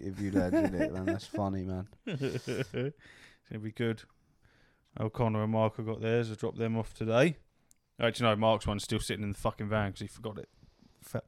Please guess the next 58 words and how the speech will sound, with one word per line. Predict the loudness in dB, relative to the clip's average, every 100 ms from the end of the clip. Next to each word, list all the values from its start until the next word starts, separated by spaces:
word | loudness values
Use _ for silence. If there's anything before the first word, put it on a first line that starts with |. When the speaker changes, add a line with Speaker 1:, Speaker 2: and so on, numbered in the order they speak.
| -6
Speaker 2:
bitch. | -6 -8 -18 -20 -20 _ _ _ _ _ _ _ -6
But |
we're | -2 -2
here. | -4 -8 _ -20 -20 -20 _ _ _ _ _ _ _ _ _ _ _ _ _
Games. | -2 0 -2 -8 -16 -6
Speaker 1:
No, | -2
I'm | -2
just | -2 2
reading | 2 4 -2
Sam. | -2 0 2
I | 4 4
really | 4 4
should. | 2 0
I, | 0
for | 0 _ 0
some | 6
Speaker 2:
That's | 8 10
Speaker 1:
reason, | 12
Speaker 2:
a | 12
long | 12
message. | 12 12 10 4
Don't | 6 8
read | 10 10 10
that | 10
Speaker 1:
yeah, | 12
Speaker 2:
on | 10
the | 10
fucking | 6 6 4
Speaker 1:
I'm | 8
gonna, | 12
Speaker 2:
pod. | 12 12
Speaker 1:
I'm | 12 10
gonna | 10
Speaker 2:
You | 12
Speaker 1:
turn | 12
it | 10
off | 8 10
now. | 10 10 8
Speaker 2:
<laughs> | 6
Yeah. | 6 8
Speaker 1:
I, | 10 12
uh, | 12 12 12 8 -6 -10 -2
I | -2
j-, | -4 -2
I, | 2 2 2 0
I |
don't | 2 2
get | 0 2
notifications | 0 2 2 2 0 -4
for |
some | -2 -2
reason | -2 -4
for | 0
them | 6
Speaker 2:
Neither | 8 8
do | 8
I. |
It | 10